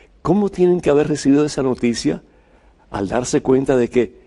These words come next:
por gracia y obra de Dios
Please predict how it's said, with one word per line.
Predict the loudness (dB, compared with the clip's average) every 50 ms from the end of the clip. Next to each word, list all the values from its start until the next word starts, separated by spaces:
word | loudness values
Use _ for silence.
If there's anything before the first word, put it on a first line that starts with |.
| _ _ _ _ _ _ _
por | 0 0 2 2 0
gracia | 0 0 0 2 2 2 2 0 -2 -4 -4 -2 0 0
y | 0 0
obra | 0 0 -2 -2 -4 -4 -4
de | 0
Dios | 0 0 0 0 -2 -6